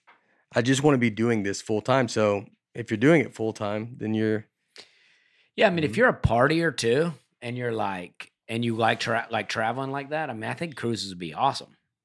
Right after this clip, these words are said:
Speaker 1: You're on the boat a lot though. Like when I did it, you were, uh, you would take the, you would take it out to like the Bahamas, whatever, or you'd fly to the Bahamas, get on it,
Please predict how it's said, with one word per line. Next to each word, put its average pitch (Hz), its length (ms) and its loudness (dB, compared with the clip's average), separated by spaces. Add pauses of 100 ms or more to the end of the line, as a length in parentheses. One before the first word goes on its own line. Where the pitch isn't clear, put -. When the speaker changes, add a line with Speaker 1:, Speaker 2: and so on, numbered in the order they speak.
(460)
Speaker 1:
You're 156 140 6
on 175 100 4
the 147 80 2
boat 127 260 6
a 104 40 2
lot 107 320 4
though. 101 180 0
Like 104 220 -2
when 117 80 2
I 127 160 6
did 113 200 0
it, 107 200 -4
you 117 220 -6
were, 104 440 0 (460)
uh, 104 580 4 (220)
you 135 140 4
would 127 200 4
take 147 280 2
the, 117 260 4
you 123 140 0
would 123 120 2
take 151 220 4
it 120 80 2
out 120 400 4 (920)
to 123 360 6
like 117 240 4
the 113 80 0
Bahamas, 123 440 4
whatever, 143 460 6
or 147 100 4
you'd 160 200 6
fly 151 240 6
to 147 80 4
the 127 40 0
Bahamas, 117 440 4
get 113 160 4
on 117 220 8
it, 147 180 4